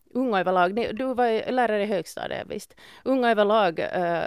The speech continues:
och sportlovsprogram, eh, rör folk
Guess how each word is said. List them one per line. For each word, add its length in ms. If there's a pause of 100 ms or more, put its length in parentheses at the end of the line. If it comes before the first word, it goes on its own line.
och 400
sportlovsprogram, 1300
eh, 220 (800)
rör 360
folk 360